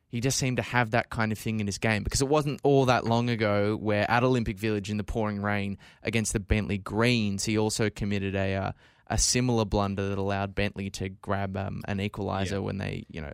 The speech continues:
Speaker 1: eventually ended up tying that game, I, if
Speaker 2: Yeah.
Speaker 1: memory serves me correctly. So that's definitely something that he's gonna need
Speaker 2: Let's
Speaker 1: to work on and, and iron
Speaker 2: Yeah.
Speaker 1: things out. But, uh, yeah, their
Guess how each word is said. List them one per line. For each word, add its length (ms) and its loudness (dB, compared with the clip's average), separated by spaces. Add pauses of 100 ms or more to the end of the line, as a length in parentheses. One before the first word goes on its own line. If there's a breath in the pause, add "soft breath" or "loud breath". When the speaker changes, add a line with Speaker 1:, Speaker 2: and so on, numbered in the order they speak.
Speaker 1:
eventually 680 -4 (460 soft breath)
ended 240 -4
up 120 0
tying 340 0
that 160 -8
game, 260 2
I, 120 4
if 100 0
Speaker 2:
Yeah. 240 2
Speaker 1:
memory 320 -2
serves 300 -2
me 100 -6
correctly. 380 -6
So 340 2 (340 soft breath)
that's 200 -2
definitely 340 0
something 260 -2
that 60 0
he's 120 -4
gonna 120 -4
need 180 -2
Speaker 2:
Let's 160 -2
Speaker 1:
to 60 2
work 240 2
on 220 0
and, 320 -2
and 200 -4 (120)
iron 500 0
Speaker 2:
Yeah. 80 -6 (180)
Speaker 1:
things 480 -6
out. 320 -2
But, 140 0
uh, 200 4
yeah, 220 2
their 420 2